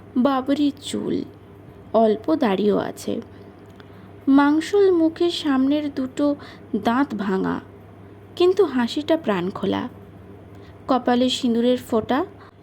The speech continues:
চোখ দুটিও ওই ফোঁটার মতোই রক্তবর্ণ।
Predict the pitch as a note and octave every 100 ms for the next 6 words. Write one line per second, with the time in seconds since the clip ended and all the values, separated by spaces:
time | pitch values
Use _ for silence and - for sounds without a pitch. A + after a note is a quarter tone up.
0 | - - E4 E4+ D#4 B3+ D4 D4 E4 F4
1 | A#3 A3+ C#4+ - - - C#4+ - C4 A#3+
2 | C#4 C#4+ C#4+ C#4+ D#4 C#4+ A3+ A3 - -
3 | F#3 D#3 C#3 -